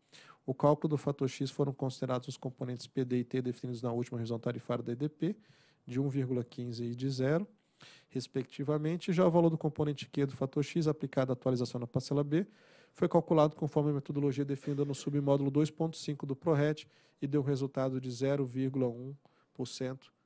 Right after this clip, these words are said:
negativo. Os gráficos três e quatro apresentam a participação de cada segmento de custo na composição da receita da distribuidora, sem e contributos,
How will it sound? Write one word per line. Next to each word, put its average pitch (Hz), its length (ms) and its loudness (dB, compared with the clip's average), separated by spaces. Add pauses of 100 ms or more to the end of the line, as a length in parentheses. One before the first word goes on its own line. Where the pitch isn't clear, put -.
(100)
negativo. 143 580 -4 (720)
Os 170 120 4
gráficos 185 380 6
três 156 240 0
e 156 40 -4
quatro 151 240 2
apresentam 160 400 2
a - 20 0
participação 139 560 -2
de 131 80 -6
cada 143 180 4
segmento 135 540 -2
de 135 100 -8
custo 151 340 -2
na 127 40 -2
composição 131 460 -4
da 120 60 -2
receita 120 320 -4
da 117 60 -4
distribuidora, 139 600 2
sem 170 440 -2
e 190 100 6
contributos, 160 680 -2